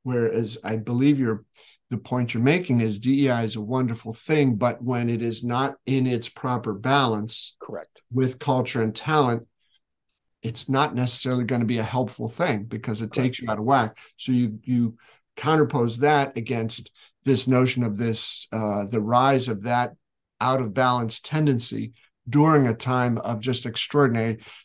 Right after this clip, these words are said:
Speaker 1: business change. Um, yeah, you could see where that, that could,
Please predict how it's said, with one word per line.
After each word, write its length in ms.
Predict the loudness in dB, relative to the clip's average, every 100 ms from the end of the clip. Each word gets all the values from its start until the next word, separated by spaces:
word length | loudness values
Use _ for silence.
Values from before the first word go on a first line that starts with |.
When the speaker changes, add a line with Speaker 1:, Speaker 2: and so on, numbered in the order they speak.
| _ 2
Speaker 1:
business 460 | 4 4 2 0
change. 640 | -2 0 2 2 0 -4 -8
Um, 480 | -4 -2 -2 -4 -6
yeah, 200 | 0 2
you 140 | 2 -2
could 200 | -6 -6
see 220 | 2 4
where 180 | 6 4
that, 200 | 0 -4 _
that 260 | 0 0 -2
could, 320 | -2 -2